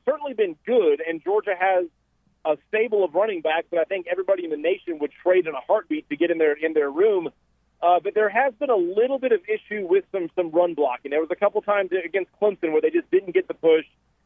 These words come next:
and that's a good defense. But there was a fourth down in the red zone against Vanderbilt, uh, this past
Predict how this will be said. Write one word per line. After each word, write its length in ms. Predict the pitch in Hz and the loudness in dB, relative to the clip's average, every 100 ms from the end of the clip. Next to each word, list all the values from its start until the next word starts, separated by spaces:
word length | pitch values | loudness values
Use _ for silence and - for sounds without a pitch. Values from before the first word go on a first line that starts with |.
| - | -4
and 80 | 208 | -2
that's 180 | 262 | 0
a 40 | 240 | 0
good 220 | 202 175 | -2 0
defense. 360 | 294 285 151 151 | -2 -2 -2 -2
But 100 | 175 | 0
there 100 | 226 | 2
was 100 | 247 | 2
a 80 | - - | 0 2
fourth 220 | 247 247 - | 2 2 2
down 380 | 196 196 190 185 | 0 2 0 0
in 120 | 190 | -2
the 80 | 175 | 0
red 240 | 156 180 180 | 4 2 2
zone 200 | 180 170 | 0 0
against 280 | 156 160 - | 0 -4 -2
Vanderbilt, 580 | 160 175 156 151 147 - _ _ _ _ - | -2 -2 0 2 2 -2 _ _ _ _ -4
uh, 120 | 151 | -2
this 120 | 156 - | -2 0
past 220 | 175 180 | 0 0